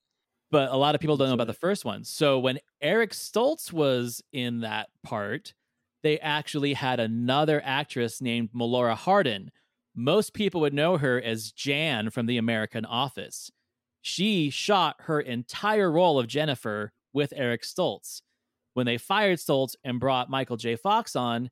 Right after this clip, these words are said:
Speaker 1: she's, like, five inches taller than Michael J. Fox,
Speaker 2: <laughs>
Speaker 1: which isn't hard. Like, the dude's five two or something. So then they
Speaker 2: <laughs>
Speaker 1: cast in Claudia Wells to play Jennifer,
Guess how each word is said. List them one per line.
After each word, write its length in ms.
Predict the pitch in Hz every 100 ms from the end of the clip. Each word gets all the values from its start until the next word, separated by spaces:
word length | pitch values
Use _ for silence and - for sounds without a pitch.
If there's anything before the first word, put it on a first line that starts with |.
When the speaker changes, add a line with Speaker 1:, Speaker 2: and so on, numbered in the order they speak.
| _
Speaker 1:
she's, 340 | - - 247 226
like, 220 | 220 170
five 500 | - 185 185 196 175
inches 380 | 185 - 156 -
taller 720 | - 190 190 202 117 95 - _ _ -
than 140 | 135
Michael 340 | 127 117 117 113
J. 220 | 110 101
Fox, 380 | - 98 73 170 156
Speaker 2:
<laughs> 100 | 147
Speaker 1:
which 160 | 175 226
isn't 240 | 165 131
hard. 420 | - 151 110 107
Like, 180 | 120 117
the 100 | 123
dude's 240 | 131 127
five 240 | - 110 110
two 180 | - 131
or 60 |
something. 420 | 107 110 107 104 - _ _ _ _
So 180 | - 151
then 200 | 143 170 165
they 160 | 143
Speaker 2:
<laughs> 0 |
Speaker 1:
cast 380 | - 147 127 -
in 140 | 127 127
Claudia 460 | - 127 123 120
Wells 640 | 120 143 214 147 104 104 -
to 100 | 131
play 220 | 123 110
Jennifer, 680 | 98 107 101 - 101 107